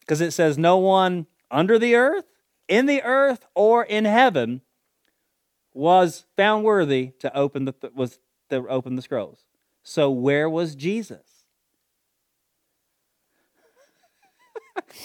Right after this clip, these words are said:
The Lord showed me this last night, and I about fell out of my chair. You know where he was? Paradise. Abraham's bosom, the place set aside to the side of heaven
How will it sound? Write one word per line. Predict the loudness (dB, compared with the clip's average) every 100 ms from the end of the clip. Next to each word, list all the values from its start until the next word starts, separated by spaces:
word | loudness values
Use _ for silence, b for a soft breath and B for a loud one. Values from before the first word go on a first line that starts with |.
| B B B B B _
The | 4
Lord | 8 6 8
showed | 4 6
me | 4
this | 4 4
last | 6 6 4 2
night, | 4 4 2 -2 _ _ _ _
and | 4 6
I | 6
about | 6 4 4
fell | 4 6
out | 4 2
of |
my | 0 0
chair. | 2 0 0 -6 _ _ _ _ _ _ _ _ _ _ _ _ _ _ _ _ _
You | -12
know | -10
where | -8
he | -6
was? | -4 -6 _ _ _ _ _ _ _ _ _ _ _ _ _ _
Paradise. | -8 -6 -8 -12 -18 _ _ _ _ _ _ _ _ -20 _ _ _ _ _
Abraham's | -8 -6 -4 -6 -8
bosom, | -8 -8 -8 -14 -18 _ _ _ _ _ _ _
the | -16
place | -6 -4 -4
set | -4 -4
aside | -4 -4 -2 -2 -6
to |
the | -16
side | -10 -8 -6
of | -8
heaven | -6 -6 -8 -14